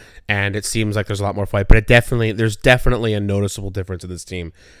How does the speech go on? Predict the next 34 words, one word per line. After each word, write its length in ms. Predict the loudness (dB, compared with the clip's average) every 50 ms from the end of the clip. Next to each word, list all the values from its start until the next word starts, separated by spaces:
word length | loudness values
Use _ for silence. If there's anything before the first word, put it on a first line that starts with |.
| _ -2 2
Their, 140 | 2 2
their 200 | 2 2 2 4
offense 280 | 4 6 6 4 4 6
line 120 | 6 6 6
is 100 | 4 4
good. 260 | 6 4 4 6 4
They 100 | 2 2
can 140 | 2 6 6
block. 440 | 8 8 10 8 6 6 2 -8 -16 -16 -20 -20 -20 -20 -14 0
Jared 280 | 2 4 4 4 4
Goff 280 | 2 0 0 4 6 6
is 100 | 6 6
a 40 | 4
competent 520 | 0 0 0 4 8 10 10 10 8 6 2 -10 _ _ _ _ -4
quarterback, 680 | 0 4 4 4 4 4 4 2 2 0 -2 -6 -12 0
probably 380 | 2 2 2 4 4 4 4
slightly 340 | 4 4 2 2 4 6 6
above 240 | 8 10 10 10 10
average. 440 | 8 6 6 6 4 2 2 0 -2
They 100 | 0 2
got 180 | 2 0 0
two 140 | 2 0 2
good 160 | 4 4 2
running 240 | 4 2 2 2 2
backs. 340 | 2 0 -2 -2 -4 -10 -14 -14 -18 -20 -20 -16 -4
Uh, 140 | -2 -2 0
they 100 | 0 0
got 160 | 2 2 0
a, 80 | 0 -2 -6 _ -8 -8 -8 -8 -10 _ _ _ -6
a, 100 | -4 -4 -4 -6 -8 -10 -10 -8 -8 -8 -10 -8
a 120 | -4 -4 -2
hodgepodge 680 | 4 8 8 8 8 6 8 8 8 8 8 6 4 2
of 100 | 0 2
weapons. 720 | 4 2 2 6 6 6 6 6 2 -4 -8 -10 -12 -14